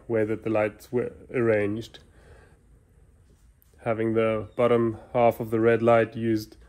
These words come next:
as the brake light and the top half used as the indicator was not a great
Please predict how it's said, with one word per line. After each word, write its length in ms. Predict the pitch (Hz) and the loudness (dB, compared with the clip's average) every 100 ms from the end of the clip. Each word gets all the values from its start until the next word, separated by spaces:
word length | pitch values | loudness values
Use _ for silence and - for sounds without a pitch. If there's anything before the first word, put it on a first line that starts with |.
| - | -6
as 160 | 123 | -4
the 80 | 107 | -2
brake 280 | 104 117 117 | 2 4 4
light 300 | 123 123 120 | 4 4 2
and 180 | 123 110 | -2 -4
the 60 | |
top 280 | 101 120 110 | -2 -2 0
half 280 | 117 113 110 | 0 0 0
used 260 | 110 107 117 | -2 -2 -4
as 140 | 107 | -6
the 100 | 113 | -4
indicator 720 | 113 113 123 117 120 117 117 - - - _ _ | -2 -2 0 -2 0 -2 -2 -8 -20 -20 _ _
was 220 | 127 117 | -10 -6
not 160 | 117 113 | -4 -4
a 220 | 113 113 107 | -6 -8 -4
great 240 | 123 120 | -2 -2